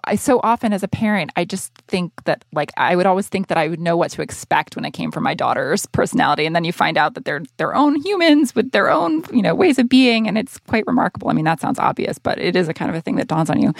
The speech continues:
So you, uh, you've talked about the uncertainty around the ti-, the time that you're developing what you called your parent personality. I mean, you kinda just don't know what kind of parent you're going to be until you are one. What sort of mom do you think that you turned out to be? And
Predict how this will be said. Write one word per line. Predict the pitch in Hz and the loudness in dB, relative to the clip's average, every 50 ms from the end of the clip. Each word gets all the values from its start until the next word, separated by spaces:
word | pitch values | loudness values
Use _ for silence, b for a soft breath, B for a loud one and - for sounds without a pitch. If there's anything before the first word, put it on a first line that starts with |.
| B B B B 233 B - | B B B B -8 B 0
So | - - 226 214 - B B B B B 294 | 4 4 6 6 4 B B B B B -6
you, | - 226 262 285 311 311 277 - | 0 2 4 4 4 2 2 2
uh, | - 226 208 | 2 2 2
you've | 220 262 - | 0 -4 -4
talked | 311 311 294 | -4 -4 -4
about | - 302 | -4 -4
the | - 202 | -4 -4
uncertainty | 190 190 - - 190 - - 143 - - 170 160 | -6 -6 -6 -8 -8 -10 -10 -8 -6 -4 -4 -2
around | 156 156 151 156 | -2 -2 -4 -4
the | 151 165 | -4 -6
ti-, | - - 175 - - _ | -6 -4 -4 -4 -4 _
the | - 170 | -4 -4
time | - - 170 170 180 170 165 160 | -2 0 0 0 0 0 -2 -6
that | - 151 - | -8 -6 -4
you're | - 170 | -4 -4
developing | 160 170 165 156 - - - 190 170 | -2 0 0 0 0 0 -2 -4 -4
what | - - | -4 -6
you | - | -4
called | - 196 - 180 - | -2 0 0 0 -2
your | 143 - | -4 -4
parent | - - 349 359 285 - - - | -2 0 0 0 -2 -2 -4 -4
personality. | - - 262 - - 240 - - - - 180 180 180 185 185 185 196 220 B B B B B B B B B _ _ - | -4 -2 -2 -2 -2 0 0 0 0 0 0 0 0 0 2 2 2 0 B B B B B B B B B _ _ -8
I | |
mean, | 165 165 170 | -8 -8 -6
you | - | -4
kinda | - - 214 202 190 | 0 2 2 2 2
just | 185 190 - - | 0 -4 -2 0
don't | - 196 196 - | 0 2 2 2
know | 185 175 185 | 2 2 4
what | 185 160 - - | 4 2 -2 -4
kind | - 190 175 165 | -6 -6 -4 -4
of | 160 | -2
parent | - 190 175 - - - | -2 -2 0 -2 -2 -2
you're | 165 156 | -4 -2
going | - 156 156 | 0 0 0
to | 160 165 | 2 0
be | 185 165 | 0 0
until | 147 147 - - 165 160 | 0 0 -2 0 0 2
you | 156 139 151 - - - | 2 2 0 -2 0 0
are | - 160 190 180 | 2 2 2 2
one. | 160 160 151 135 123 165 175 190 214 B B B B B B B B B B _ - | 2 0 0 0 0 0 0 0 -2 B B B B B B B B B B _ -2
What | 185 190 233 - - - | 2 2 2 2 0 -2
sort | - - 415 392 | -4 -2 -2 0
of | 320 | 0
mom | 226 214 196 151 147 165 185 185 - - - 165 - | 0 -2 0 0 0 0 0 0 0 -2 -2 -4 -6
do | - 151 | -8 -8
you | 160 156 | -8 -6
think | - - 170 151 151 | -6 -6 -6 -4 -4
that | - - - 110 | -4 -4 -4 -2
you | 151 147 | -4 -4
turned | 151 - 196 - | -2 -2 0 2
out | 139 139 - - | 2 0 0 -2
to | - | -6
be? | - - 139 147 139 135 151 | -6 -4 -2 -2 0 0 0
And | 131 139 139 - | 0 0 -2 -2